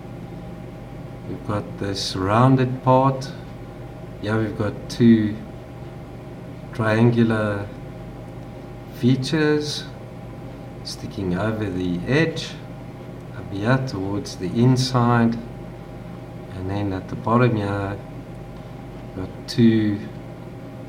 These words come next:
it looked like, um, plates, metal plates or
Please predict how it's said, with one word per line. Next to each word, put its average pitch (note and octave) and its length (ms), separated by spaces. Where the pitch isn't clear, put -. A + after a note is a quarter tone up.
it F2+ 140
looked - 320
like, F#2+ 420
um, E2+ 380
plates, E3+ 720
metal A2+ 460
plates C#3 640
or F2+ 320